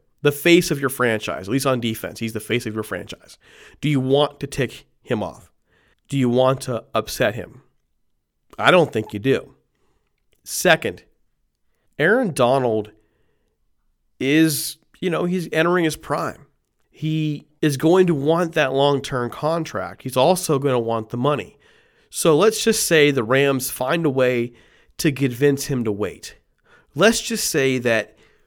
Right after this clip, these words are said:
Aaron Donald finally signs that big dollar contract, and he signs it two years down the road.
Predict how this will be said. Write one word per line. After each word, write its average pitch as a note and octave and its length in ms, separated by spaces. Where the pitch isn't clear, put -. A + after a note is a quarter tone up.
Aaron G3 400
Donald C3+ 520
finally G3+ 720
signs A#2+ 720
that C3 400
big D#3 400
dollar C#3 380
contract, - 960
and C3 160
he C#3+ 160
signs G3 640
it A#2+ 340
two G3+ 300
years D#3 460
down B2 500
the A2 100
road. G2 380